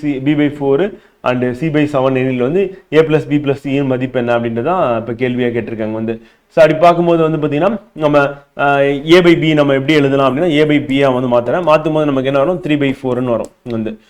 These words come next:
ஆ, அடுத்து வந்து, ஆ, B by C அப்படின்னு நம்ம எடுத்துட்டோம் அப்படின்னா B by, ஆ, C எடுத்துட்டோம் அப்படின்னா வந்து நமக்கு four by seven-னு வரும் வந்து. ஆ, இப்ப A, B,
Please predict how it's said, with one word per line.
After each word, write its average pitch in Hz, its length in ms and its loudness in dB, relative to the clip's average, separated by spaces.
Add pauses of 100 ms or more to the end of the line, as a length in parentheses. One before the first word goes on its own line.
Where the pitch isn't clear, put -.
(280)
ஆ, 175 40 2
அடுத்து 180 440 4
வந்து, 185 240 2 (340)
ஆ, 143 220 4
B 143 240 -2
by 190 300 2
C - 20 -10
அப்படின்னு 151 400 -2
நம்ம 147 200 0
எடுத்துட்டோம் 143 420 0
அப்படின்னா 156 180 -2
B 147 180 -2
by, 175 280 -4 (300)
ஆ, 131 100 0
C 131 160 -6
எடுத்துட்டோம் 139 560 -2
அப்படின்னா 135 260 -4
வந்து 180 380 -4 (180)
நமக்கு 143 320 -2
four 170 280 0
by 147 180 0
seven-னு 127 420 -2
வரும் 107 200 -8 (240)
வந்து. 107 300 -8 (400)
ஆ, 202 120 4
இப்ப 180 240 4
A, 180 260 8
B, 165 480 -4